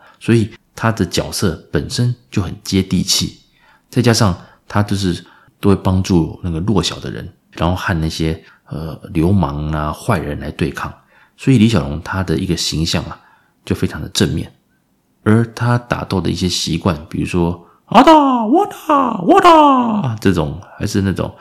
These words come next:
他的腿功啊、回旋踢啊这种很利落的，这些都是在唐山大兄就开始建立的一个李小龙的形象。所以啊，唐山大兄虽然在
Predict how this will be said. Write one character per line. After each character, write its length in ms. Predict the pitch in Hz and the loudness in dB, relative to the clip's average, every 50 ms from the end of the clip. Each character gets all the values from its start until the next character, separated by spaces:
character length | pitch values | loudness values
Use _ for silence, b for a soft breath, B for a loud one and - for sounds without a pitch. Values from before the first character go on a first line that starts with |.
| B B B B B B B B | B B B B B B B B
他 120 | B - | B -4
的 180 | 85 - 80 78 | 0 0 0 0
腿 260 | - - - - 78 | 0 -2 -6 -8 -4
功 240 | - - 85 85 85 | -2 2 2 2 2
啊、 180 | - - - - | 0 -4 -8 -8
回 120 | - - 85 | -4 -2 0
旋 240 | 85 - 78 80 82 | 0 0 0 -2 -2
踢 300 | - - - 85 82 - | -4 -4 -4 -2 -2 -2
啊 100 | - 80 | -2 -4
这 80 | - - | -8 -10
种 100 | - 87 | -10 -8
很 160 | 85 82 82 | -8 -4 0
利 140 | 90 101 92 | 2 2 4
落 160 | 85 90 - | 4 2 0
的， 200 | - - - - _ _ _ _ _ _ _ _ _ _ - - - | -2 -6 -14 -20 _ _ _ _ _ _ _ _ _ _ -20 -20 -12
这 140 | - 98 92 | -6 -4 -4
些 80 | 95 | -2
都 140 | 90 85 87 | -2 -2 -2
是 160 | 80 87 85 | -2 -2 -2
在 280 | 82 82 78 73 73 67 - _ _ _ _ - | -2 -2 -2 -2 -4 -6 -10 _ _ _ _ -14
唐 160 | - - 85 | -10 -8 -4
山 120 | 90 92 | -4 -2
大 140 | 90 87 80 | -2 -2 -2
兄 260 | 78 - 78 76 80 85 - - | -4 -6 -6 -8 -8 -12 -10 -6
就 100 | - 87 | -6 -6
开 160 | - 92 87 | -4 -6 -10
始 140 | 80 71 - | -10 -12 -12
建 220 | - - - 85 78 | -6 -4 -2 -2 -2
立 140 | 80 80 76 | -2 -4 -4
的 100 | 76 - | -6 -6
一 120 | 80 82 | -6 -6
个 200 | 80 - 85 85 - b b b b - - 101 | -6 -6 -8 -10 -10 b b b b -12 -4 0
李 120 | 92 101 | 2 2
小 220 | 113 - - 85 | 2 2 0 -2
龙 180 | - - - 87 85 | -4 -6 -10 -12 -12
的 60 | - - 95 | -14 -14 -12
形 240 | - - - - 87 | -10 -10 -8 -8 -8
象。 160 | - - - - _ _ _ _ _ _ _ _ | -8 -10 -10 -12 _ _ _ _ _ _ _ _
所 220 | - - 135 151 | -4 2 6 6
以 140 | 165 117 80 | 8 6 6
啊， 200 | 71 80 - - b b b b b b b b b b _ _ _ _ _ _ _ | 2 -2 -8 -14 b b b b b b b b b b _ _ _ _ _ _ _
唐 140 | - - 127 | -4 0 0
山 60 | 135 | 2
大 120 | 135 131 113 | 2 2 2
兄 320 | 107 110 107 107 110 110 | 2 2 0 0 0 -2
虽 300 | - - - - 139 139 | -6 -4 0 2 4 4
然 340 | 123 90 78 80 85 82 - | 4 4 2 0 -2 -4 -4
在 200 | - - 120 101 | 0 2 2 4